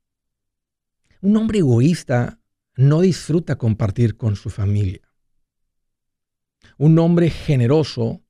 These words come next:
disfruta más ver su familia disfrutar que él.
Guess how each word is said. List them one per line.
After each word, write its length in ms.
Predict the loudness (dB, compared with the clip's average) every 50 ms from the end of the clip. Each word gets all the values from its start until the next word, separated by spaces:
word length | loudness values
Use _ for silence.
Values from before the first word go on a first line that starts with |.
| _ _ _ _ _ _ _ _ _
disfruta 760 | -2 2 2 2 2 0 -4 -2 0 0 0 0 0 0 0
más 520 | 2 2 2 2 2 2 0 0 0 0 0
ver 340 | 2 2 2 2 0 -2 -6
su 180 | -6 -6 -6
familia 760 | -4 -2 -2 -2 0 2 2 2 2 2 2 2 2 2 2
disfrutar 760 | 2 2 0 0 -4 -4 -4 -4 -2 -2 -2 -2 -2 -2 -4 -4
que 280 | -2 -2 0 0 0
él. 240 | 0 -2 -6 -10